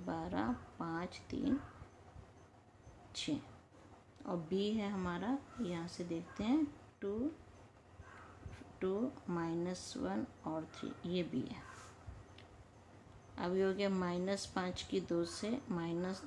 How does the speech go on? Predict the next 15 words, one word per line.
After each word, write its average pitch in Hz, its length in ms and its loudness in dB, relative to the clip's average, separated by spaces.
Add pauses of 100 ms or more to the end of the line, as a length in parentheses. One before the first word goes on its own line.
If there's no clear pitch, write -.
दस, 202 340 -2 (280)
दस 175 340 2
के 190 180 2
माइनस 170 500 0 (120)
एक 170 260 2
से 185 260 0
माइनस 170 500 0 (140)
दस - 380 0 (560)
और 180 60 2 (100)
पाँच 175 280 2
की - 220 2
तीन 165 360 2
से 98 260 0 (120)
प्लस - 240 0 (120)
पन्द्रह, - 320 -2